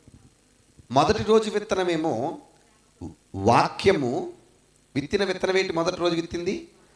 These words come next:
వాక్యము, తగిన నేలను బట్టి విత్తారు. రెండవ రోజు విత్తబడ్డ విత్తనమేమో మనుషులు, అంటే దేవుని కుమారులు.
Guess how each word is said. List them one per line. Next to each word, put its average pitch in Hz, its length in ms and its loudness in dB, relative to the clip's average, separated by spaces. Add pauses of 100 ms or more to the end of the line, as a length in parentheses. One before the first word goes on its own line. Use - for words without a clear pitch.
(140)
వాక్యము, 139 760 2 (220)
తగిన 143 260 0
నేలను 147 400 2
బట్టి 151 260 -6
విత్తారు. 120 580 -6 (640)
రెండవ 226 460 6
రోజు 233 280 8
విత్తబడ్డ 208 520 2
విత్తనమేమో 160 1000 0 (1120)
మనుషులు, 147 880 0 (720)
అంటే 131 520 0
దేవుని 202 440 2
కుమారులు. 151 840 2